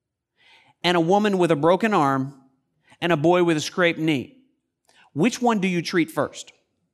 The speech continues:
You just did the, you just did medical triage.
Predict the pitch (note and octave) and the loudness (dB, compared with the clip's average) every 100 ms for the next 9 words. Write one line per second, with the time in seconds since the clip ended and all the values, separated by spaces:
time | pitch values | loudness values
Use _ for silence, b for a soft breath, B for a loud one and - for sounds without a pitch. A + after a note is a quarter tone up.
0 | _ _ _ _ _ _ _ _ _ - | _ _ _ _ _ _ _ _ _ -20
1 | B C#3 G#3 D4+ F3 - C3+ C3+ C3 C#3+ | B -4 -2 -2 -6 -2 0 0 -2 -4
2 | C3 - F3 G#3+ G#3+ - D#3+ D3 B2+ C#3+ | -4 -6 -6 -4 -4 -4 -2 -2 -2 -2
3 | F3+ E3 - C3 - E3 A#2+ E2+ - - | -2 -2 -6 -10 -6 -4 -2 -4 -10 -18
4 | - | -20